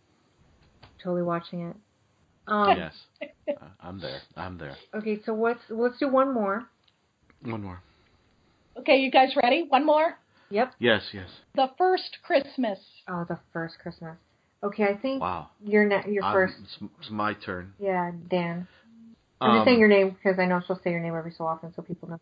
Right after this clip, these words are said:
Speaker 2: <laughs> Um, okay, so it, it begins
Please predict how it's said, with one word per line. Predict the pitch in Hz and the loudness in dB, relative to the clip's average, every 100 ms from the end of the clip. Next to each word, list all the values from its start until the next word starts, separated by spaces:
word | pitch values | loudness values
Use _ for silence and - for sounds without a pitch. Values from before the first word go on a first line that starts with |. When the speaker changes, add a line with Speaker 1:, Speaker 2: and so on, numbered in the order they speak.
| - | -6
Speaker 2:
<laughs> | - - 156 - 285 - 185 - 185 - 359 - - - | -6 -6 -4 0 0 0 -6 -4 -10 -8 -14 -14 -18 -6
Um, | 123 143 139 120 - - - | 4 6 6 2 -8 -20 -4
okay, | - 156 156 135 | 0 2 4 2
so | 120 - 143 127 117 - | 2 4 6 8 4 -4
it, | 117 110 - | -4 -2 -2
it | 120 120 | -6 -4
begins | 101 123 185 214 202 - | -4 -2 -2 -4 -12 -14